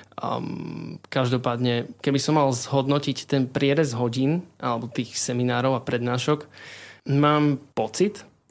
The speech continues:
že, no, tie prednášky sú klasické prednášky, človek vníma, počúva nejaký p-,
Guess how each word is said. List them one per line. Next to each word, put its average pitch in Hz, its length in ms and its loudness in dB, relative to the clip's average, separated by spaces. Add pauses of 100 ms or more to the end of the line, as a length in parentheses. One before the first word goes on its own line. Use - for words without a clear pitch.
že, 139 280 4 (520)
no, 190 160 2
tie 170 160 2
prednášky 170 480 2
sú 131 160 0
klasické 143 480 0
prednášky, 131 480 0
človek 127 400 0 (320)
vníma, 139 400 4
počúva 131 480 0
nejaký 127 320 0 (400)
p-, 127 80 -4